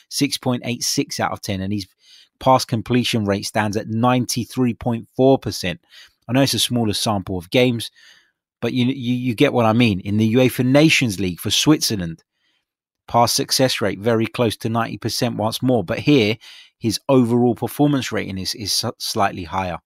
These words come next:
So Granit Xhaka's enjoying a, a very good season in comparison to his previous seasons at Arsenal.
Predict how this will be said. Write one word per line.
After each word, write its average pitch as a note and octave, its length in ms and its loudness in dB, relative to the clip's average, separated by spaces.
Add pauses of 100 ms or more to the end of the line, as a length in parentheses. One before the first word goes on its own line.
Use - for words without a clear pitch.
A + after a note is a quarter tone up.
(680)
So D3+ 140 2
Granit G#3 360 4
Xhaka's C#3+ 380 -2
enjoying A#2 640 0 (140)
a, A2+ 60 -16 (220)
a - 180 -10
very A#2+ 540 0 (160)
good B2+ 240 4
season G#2 500 0
in F#2 100 -8
comparison G#2+ 640 -2
to G2 120 -8
his G2 240 -4 (360)
previous A2+ 460 4
seasons G2 380 -2
at G2+ 140 -4
Arsenal. A2 480 0